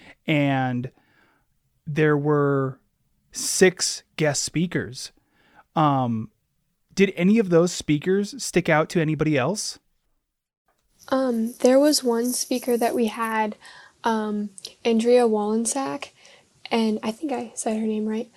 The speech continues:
Speaker 2: She really, like, made a connection with me, and, um, I believe she was the one who did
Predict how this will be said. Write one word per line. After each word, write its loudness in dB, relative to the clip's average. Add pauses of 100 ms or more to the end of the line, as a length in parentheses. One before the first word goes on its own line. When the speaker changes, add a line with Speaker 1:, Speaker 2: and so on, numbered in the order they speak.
(380)
Speaker 2:
She 2
really, 6
like, 0 (440)
made 10
a 10
connection 0 (260)
with 2
me, -4 (760)
and, -2
um, -8 (640)
I 2
believe 6
she -2
was 2
the 2
one 0
who -2
did 0